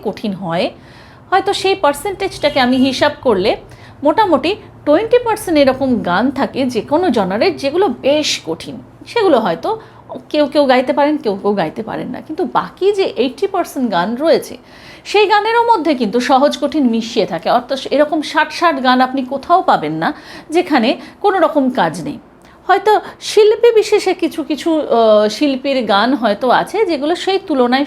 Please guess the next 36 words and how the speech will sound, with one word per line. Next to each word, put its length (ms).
সহজ, 440
কিন্তু 300
আবার 300
সেই 200
শিল্পী 320
হিসাবে 400
আপনি 220
যদি 280
মান্না 300
দে 120
চুজ 220
করেন, 280
আপনি 200
যদি 260
অরিজিৎ 320
সিং 200
চুজ 160
করেন, 360
আপনি 240
যদি 220
শ্রেয়া 320
ঘোষাল 340
চুজ 180
করেন, 280
আপনি 200
যদি 200
লতা 280
মঙ্গেশকর 500
মানে 260
লতাজিকে 540
চুজ 280
করেন 280
বা 80
আপনি 180
আশা 300
ভোসলেজির 500